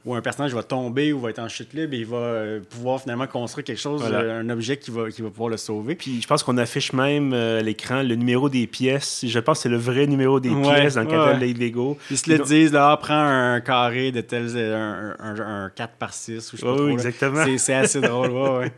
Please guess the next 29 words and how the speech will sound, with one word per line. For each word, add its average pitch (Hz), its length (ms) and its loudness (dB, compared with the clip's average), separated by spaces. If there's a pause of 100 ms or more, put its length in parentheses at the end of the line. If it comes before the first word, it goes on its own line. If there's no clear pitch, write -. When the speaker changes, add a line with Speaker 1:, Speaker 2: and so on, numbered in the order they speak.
(140)
Speaker 2:
<laughs> - 220 -12
Euh, 147 240 -2
d'ailleurs, 156 420 2
côté, 156 360 -2
côté 127 240 -4
visuel, 131 600 -2
bon, 120 240 0
on 110 40 -2
dit 104 140 -4
animation 110 380 -4
par 117 140 -2
ordinateur, 117 560 0
mais 123 200 -4
ce - 100 -8
que, 139 100 -8 (120)
ce - 100 -10
que 139 80 -6
je - 100 -4
trouve 180 140 -4
assez 160 180 -4
fantastique, 131 440 -4
d'abord, 127 280 0
c'est 107 140 -10
des, 101 140 -8
des 98 220 -10
films 120 320 -6
qui - 80 -10
sont 104 120 -6
magnifiques. 101 560 -8